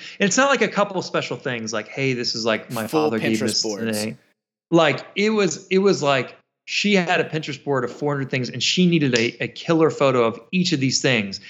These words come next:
Speaker 1: And we're not talking about some, like, Instagram influencer.
Speaker 2: Influencer.
Speaker 1: We're talking about just, just a lady,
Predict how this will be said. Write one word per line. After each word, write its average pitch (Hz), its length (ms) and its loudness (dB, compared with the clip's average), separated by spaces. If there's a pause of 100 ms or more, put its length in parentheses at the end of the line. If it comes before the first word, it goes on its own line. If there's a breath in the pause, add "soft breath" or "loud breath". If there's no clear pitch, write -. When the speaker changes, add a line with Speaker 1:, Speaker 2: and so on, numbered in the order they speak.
(200 loud breath)
Speaker 1:
And 160 180 2
we're 190 80 6
not 247 220 2
talking 190 320 0
about 127 260 -2
some, 127 240 -6
like, 113 340 -4
Instagram 120 880 -4 (1600)
influencer. 117 720 -2
Speaker 2:
Influencer. - 20 -16
Speaker 1:
We're 143 140 2
talking 180 220 2
about 131 200 0
just, - 480 -2
just - 380 -2 (1300)
a 175 120 6
lady, 135 520 2